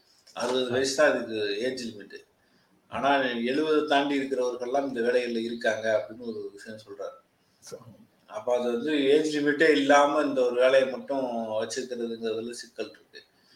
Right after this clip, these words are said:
Speaker 1: நிறைய இடத்துல வந்து டெம்பரரி ஜாபா போட்டிருக்காங்க.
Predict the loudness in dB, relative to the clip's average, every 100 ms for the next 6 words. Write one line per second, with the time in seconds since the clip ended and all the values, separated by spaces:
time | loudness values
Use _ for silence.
0 | _ _ -6 0 4 6 8 8 6 6
1 | 6 6 0 2 2 4 4 6 4 6
2 | 6 8 6 4 0 -2 -2 -4 -6